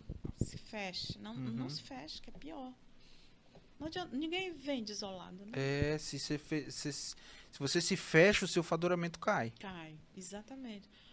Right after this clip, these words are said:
Speaker 1: Porque hora você tem um cliente, hora você tem um produto, por que
Speaker 2: É.
Speaker 1: não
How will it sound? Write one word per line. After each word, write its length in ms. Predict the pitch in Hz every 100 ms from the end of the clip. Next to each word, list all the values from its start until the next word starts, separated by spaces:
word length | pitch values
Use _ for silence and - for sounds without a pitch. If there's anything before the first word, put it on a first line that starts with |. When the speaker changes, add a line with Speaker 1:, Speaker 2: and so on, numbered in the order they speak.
| -
Speaker 1:
Porque 260 | - 294 277
hora 320 | 247 262 320
você 220 | 302 285
tem 160 | 277 269
um 20 |
cliente, 560 | 254 240 226 254 277 254
hora 180 | 247 247
você 160 | -
tem 140 | - 233
um 40 |
produto, 640 | - 214 202 226 240 - -
por 180 | 233
que 100 | 226
Speaker 2:
É. 40 | 320
Speaker 1:
não 200 | 302